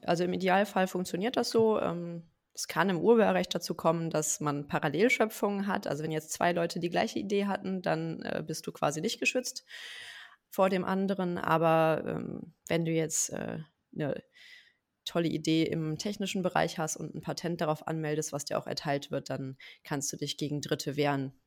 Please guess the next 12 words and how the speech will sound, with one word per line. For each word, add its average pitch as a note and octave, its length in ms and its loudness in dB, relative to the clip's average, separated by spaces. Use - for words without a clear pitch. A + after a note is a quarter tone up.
die C#3+ 160 -6
deine C3+ 240 -4
Maschine C#3+ 480 -4
zum - 200 -14
Beispiel - 300 -6
benutzen C#3+ 480 -10
oder C#3 400 -6
damit C#3+ 240 -6
an D3+ 80 -6
den D3 120 -4
Markt C#3 240 -4
gehen. D#3 240 -8